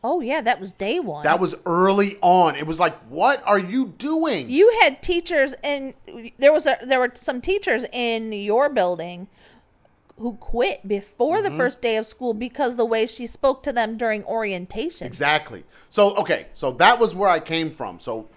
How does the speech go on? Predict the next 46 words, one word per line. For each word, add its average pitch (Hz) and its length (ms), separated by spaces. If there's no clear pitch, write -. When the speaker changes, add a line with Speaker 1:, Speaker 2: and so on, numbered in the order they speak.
Speaker 2:
halfway 240 460
through 226 180
the 196 80
school 170 320
year, 127 260
it 135 120
was 127 180
like, 120 360
"Okay, 139 580
I'm 117 220
really 139 260
not, 113 260
I'm, 127 200
I'm, 131 220
I'm 127 220
really 165 260
not 151 280
feeling 143 200
comfortable. 165 680
I, 131 140
I 135 160
really 151 400
don't 160 200
wanna 147 160
go 135 120
to 131 80
jail 135 300
in 120 80
China. 160 580
I 123 80
really 147 420
don't 175 240
wanna 151 240
get 156 200
to 143 40
the 143 80
point 156 300
where 131 140
I'm 131 280
so 202 440
angry 170 420
and 139 140
I 143 140
haul 165 280
off 156 240
and, 123 320